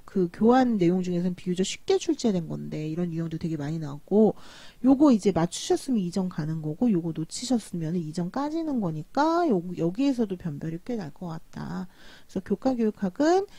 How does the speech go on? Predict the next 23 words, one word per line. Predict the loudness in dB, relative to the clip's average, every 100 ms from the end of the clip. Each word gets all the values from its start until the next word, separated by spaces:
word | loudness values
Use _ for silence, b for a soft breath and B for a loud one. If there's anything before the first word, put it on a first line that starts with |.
| B -4
네, | -2
대부분 | 0 -2 -2 -4
좀 | -4 -6
평이하게 | -6 -4 -2 -2 -4 -6 -4 -2 0 -2
이제 | -4
출제가 | -4 -6 -2 -2
됐다라는 | -2 -4 0 0 0 -8 -4 -2 -2
거고요. | -6 0 2 2 b b b -20 -20 -20 -20 -20 -20 _ b b b b b b b b -6
계속해서 | -2 0 2 0
사 | 2 2
번은 | 2 2 2 2 2 0
이제 | -2 0 0
어학개론에서 | 0 0 0 0 0 -2
문자. | -2 -6 -4 -6 b b b b
올해는 | 2 4 4
이제 | 2 2
문자 | 2 0 0 0 2 2 2
파트 | 0 -6 -2 0 4 4 4 0
이제 | -4 -8 -10
출제 | -8 -8 -6
비중이 | -4 -6 -8 -8
좀 | -10
높았어요. | -10 -8 -8 -6 -6 -2 0 0